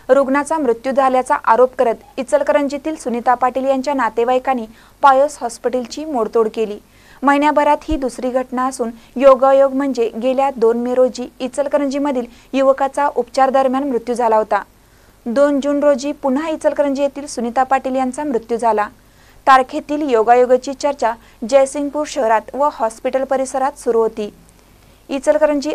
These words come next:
आर के नगर येथील सुनीता पाटील या महिलेचा गुरुवारी सकाळी कागल एमआयडीसी मध्ये अपघात झाला होता. त्यांना उपचारासाठी गुरुवारी जयसिंगपूर येथील डॉक्टर सतीश पाटील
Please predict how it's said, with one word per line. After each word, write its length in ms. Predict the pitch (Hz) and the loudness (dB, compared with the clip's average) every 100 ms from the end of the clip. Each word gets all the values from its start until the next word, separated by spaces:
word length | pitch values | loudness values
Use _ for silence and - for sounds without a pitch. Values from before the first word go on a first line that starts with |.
| - | -2
आर 120 | 226 | -2
के 160 | 240 254 | -2 -4
नगर 240 | 247 254 | 0 2
येथील 240 | 247 262 | 0 -2
सुनीता 360 | 262 214 220 233 | -10 -10 -6 -4
पाटील 500 | 233 240 226 - 226 | -4 -4 -4 -6 -4
या 120 | 262 | -2
महिलेचा 460 | 277 277 269 269 277 220 | -2 -2 -2 -2 -4 -2
गुरुवारी 340 | 226 240 247 | -2 -2 -4
सकाळी 400 | 262 262 240 220 - - - | -8 -4 -2 -2 -8 -8 4
कागल 320 | 262 254 277 | 4 4 0
एमआयडीसी 640 | - 226 233 233 247 254 | -2 -2 0 -2 -4 -6
मध्ये 300 | 247 247 247 - | -6 -2 -2 -2
अपघात 320 | 226 220 240 254 | -4 -4 -8 -6
झाला 220 | 247 214 | -4 0
होता. 260 | 214 208 202 - _ - - 285 | 0 -2 -6 -8 _ -20 -4 0
त्यांना 300 | 277 277 285 | 2 2 0
उपचारासाठी 640 | 226 - 240 247 262 254 233 | -4 -2 0 0 -4 -6 -8
गुरुवारी 560 | 220 254 262 262 269 | -6 -2 2 2 0
जयसिंगपूर 560 | 240 220 214 247 240 262 | -2 -4 -4 -8 -4 0
येथील 280 | 254 254 254 | 0 -2 -4
डॉक्टर 260 | 262 254 277 | -4 -4 -10
सतीश 380 | 254 226 233 | -10 -10 -10
पाटील 260 | - 240 | -6 -4